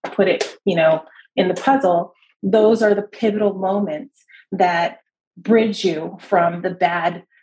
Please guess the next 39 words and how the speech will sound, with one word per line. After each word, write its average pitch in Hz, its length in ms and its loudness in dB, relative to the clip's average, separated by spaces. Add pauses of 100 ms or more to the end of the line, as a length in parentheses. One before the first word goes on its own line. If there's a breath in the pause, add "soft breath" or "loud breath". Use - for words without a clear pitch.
(140)
to 202 100 -2
the 185 100 0
good 160 320 0
and 170 220 -8
kind 190 220 -4
of 180 140 -6
make 185 340 0
your 180 120 2
picture 175 500 -6
make 165 200 -12
more 165 220 -2
sense. - 500 -6 (480 loud breath)
So, 170 540 2
you 185 160 -6
know, 170 220 4
if - 200 -8
I 190 180 2
had 185 300 0
not 180 460 -2
been, 175 460 -2 (400)
um, 170 720 -4 (280)
forced, - 560 -2
for 185 180 -6
example, 170 640 0
to 185 320 0
work 208 340 -2
my 180 160 -2
way 180 140 -8
through 175 180 -12
college, 170 680 -8 (580)
I 240 100 4
maybe 220 400 0
wouldn't 220 260 2
have 208 140 0
had 202 240 -2 (160)
all 269 240 0
this 233 220 -4
experience 220 760 -2
that 190 200 2